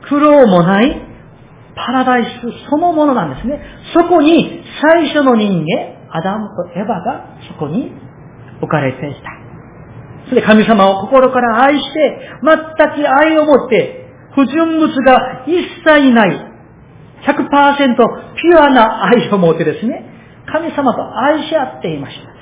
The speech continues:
た。神様に愛されていたんですね。しかし、それが創世記第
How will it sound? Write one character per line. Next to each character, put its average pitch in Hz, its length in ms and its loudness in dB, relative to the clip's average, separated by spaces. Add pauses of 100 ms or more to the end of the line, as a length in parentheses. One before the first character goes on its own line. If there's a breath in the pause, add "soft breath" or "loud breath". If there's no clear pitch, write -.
(200 loud breath)
た。 - 40 -8
神 339 220 2
様 269 200 4
に 233 100 2
愛 269 420 0
さ 269 100 0
れ 254 200 0
て 139 120 -4
い 131 80 -8
た 151 120 -4
ん 147 80 -10
で 139 80 -6
す - 160 -10
ね。 339 320 -8 (3500)
し - 100 -8
か 269 220 2
し、 - 260 -6 (1080)
そ 294 80 -2
れ 269 60 -2
が - 400 -2 (180)
創 254 340 6
世 170 200 -6
記 165 120 -4
第 151 440 -4